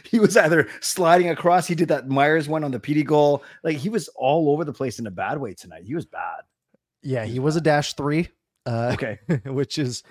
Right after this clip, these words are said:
Speaker 2: which is pretty tough. Um,
Speaker 1: Yeah.
Speaker 2: uh, but yeah, uh, we'll definitely, we'll get more into this game for
Speaker 1: Sure.
Speaker 2: sure. It is obviously
Speaker 1: Sure.
Speaker 2: our, you know, it's, it's very rare that we get to do this on a game night,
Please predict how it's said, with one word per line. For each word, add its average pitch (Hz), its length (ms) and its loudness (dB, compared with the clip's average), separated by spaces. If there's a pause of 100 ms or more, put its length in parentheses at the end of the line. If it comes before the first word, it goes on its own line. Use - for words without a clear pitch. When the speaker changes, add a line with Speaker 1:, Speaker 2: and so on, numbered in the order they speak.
(300)
Speaker 2:
which 131 180 -8
is 123 120 -10
pretty 131 260 -6
tough. - 540 -6
Um, 104 640 -10 (580)
Speaker 1:
Yeah. 107 180 -4
Speaker 2:
uh, 101 260 -8 (140)
but 117 100 -8
yeah, 110 360 -6
uh, 110 140 -8
we'll 123 140 -6
definitely, 151 420 -2
we'll 135 160 -4
get 151 160 0
more 139 280 2
into 127 160 -4
this 120 200 -6
game 113 300 -4
for 107 320 -8
Speaker 1:
Sure. 113 300 -2
Speaker 2:
sure. 104 100 -6
It 107 80 -6
is 113 180 -6
obviously 107 380 -8
Speaker 1:
Sure. 110 80 -2
Speaker 2:
our, 104 320 -6 (180)
you 107 100 -12
know, 101 180 -8
it's, - 340 -12 (180)
it's 113 140 -8
very 151 240 4
rare 135 220 2
that 151 60 0
we 127 80 -4
get 123 100 -4
to 110 40 -14
do 123 80 -2
this 120 140 -6
on 117 80 -6
a 113 40 -8
game 117 220 -6
night, 147 220 -6